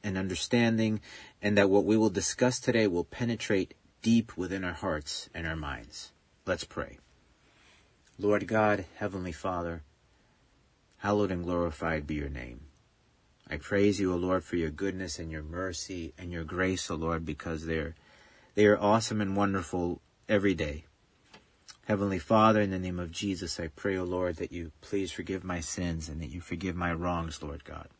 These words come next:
Heavenly Father, in the name of Jesus, I pray humbly, Lord God, now that, that you please guide us, that you help us understand, O Lord. Help us, O Lord, to understand, Lord God, what we will be sharing today,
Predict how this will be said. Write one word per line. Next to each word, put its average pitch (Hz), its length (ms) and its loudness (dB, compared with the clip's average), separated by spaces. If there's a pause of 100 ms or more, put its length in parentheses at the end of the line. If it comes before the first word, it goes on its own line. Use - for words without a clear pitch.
(960)
Heavenly 98 320 0
Father, 107 400 6
in 95 100 2
the 90 80 -2
name 90 220 -4
of 82 100 -8
Jesus, 95 560 -4
I 87 140 -4
pray 92 300 -4
humbly, 90 440 -4
Lord 85 260 -2
God, 82 240 -4
now 78 260 -4
that, 76 180 -6 (520)
that - 80 -4
you 85 80 2
please 110 280 4
guide 104 340 4
us, - 320 0
that 95 120 -4
you 95 100 0
help 101 180 0
us - 140 -6
understand, 98 680 -4
O 95 80 0
Lord. 95 400 0 (880)
Help 110 180 2
us, 117 160 2
O 110 60 2
Lord, 107 380 6
to 107 200 -2
understand, 104 840 -2 (200)
Lord 95 220 -2
God, 101 220 2
what 92 160 0
we 101 160 4
will 95 120 4
be 87 320 -4
sharing 113 480 6
today, - 440 -8